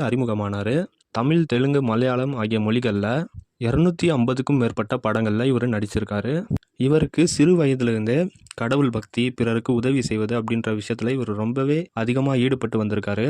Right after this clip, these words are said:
கடைசியா இவரு ரெண்டாயிரத்தி பதினஞ்சாம் ஆண்டு வெளியான விந்தை அப்படின்ற படத்துல நடிச்சிருந்தாரு.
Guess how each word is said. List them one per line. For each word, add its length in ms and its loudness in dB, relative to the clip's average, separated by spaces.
கடைசியா 420 0
இவரு 340 2
ரெண்டாயிரத்தி 400 0
பதினஞ்சாம் 480 0
ஆண்டு 160 -2
வெளியான 460 -2
விந்தை 340 0
அப்படின்ற 340 -2
படத்துல 380 -2
நடிச்சிருந்தாரு. 680 -2